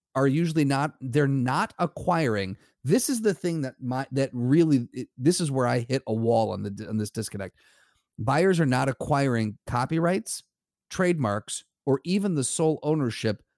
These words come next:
of whatever, whatever it is they purchase. They're not buying, they're not acquiring copyrights, trademarks, or sole ownership. So why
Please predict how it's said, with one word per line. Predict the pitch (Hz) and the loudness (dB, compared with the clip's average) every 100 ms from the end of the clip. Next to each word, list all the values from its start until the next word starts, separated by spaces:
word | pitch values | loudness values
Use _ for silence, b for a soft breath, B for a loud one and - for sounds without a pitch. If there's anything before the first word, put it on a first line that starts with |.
| _ 117 | _ -4
of | 117 | 0
whatever, | 120 135 139 131 131 - | 2 4 4 2 0 -4
whatever | 120 131 135 147 | -4 0 2 2
it | 147 - | 2 2
is | 123 117 | 0 2
they | 113 107 | -2 -6
purchase. | - 107 - - - - _ _ _ _ _ _ _ _ _ _ _ _ 123 | -4 -8 -6 -14 -14 -14 _ _ _ _ _ _ _ _ _ _ _ _ -2
They're | 113 | 0
not | 107 113 151 - 147 | 2 2 0 -2 -2
buying, | 165 120 95 98 - | 0 0 -2 -8 -4
they're | 135 139 | 0 2
not | 139 165 170 | 2 0 -4
acquiring | - 170 127 107 98 - - | -4 -2 0 -2 -6 -12 -8
copyrights, | 135 151 208 208 208 240 - - _ _ _ | -4 -4 -2 -2 0 -2 -10 -16 _ _ _
trademarks, | - 180 165 175 170 165 - | -2 0 0 0 -2 -4 -4
or | 120 120 | -2 -2
sole | - - 131 135 - | 0 0 2 0 0
ownership. | 123 113 95 - 90 _ _ _ _ | 0 0 -2 -8 -12 _ _ _ _
So | - - 139 | -6 0 0
why | 113 107 139 156 175 196 | 0 -2 0 0 0 -2